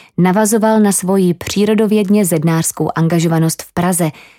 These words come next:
která vedla kolem roku sedmnáct set sedmdesát k založení pražské Private Gelehrte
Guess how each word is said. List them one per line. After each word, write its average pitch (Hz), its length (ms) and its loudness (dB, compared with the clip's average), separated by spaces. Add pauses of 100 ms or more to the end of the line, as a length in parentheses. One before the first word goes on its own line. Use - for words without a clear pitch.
(240)
která 254 340 0
vedla 269 280 2
kolem 233 320 2
roku 226 240 0
sedmnáct 226 520 2
set 196 160 -4
sedmdesát 170 760 -2 (240)
k - 80 -6
založení 196 600 2
pražské 208 720 -2 (160)
Private 180 680 -2
Gelehrte 175 720 -2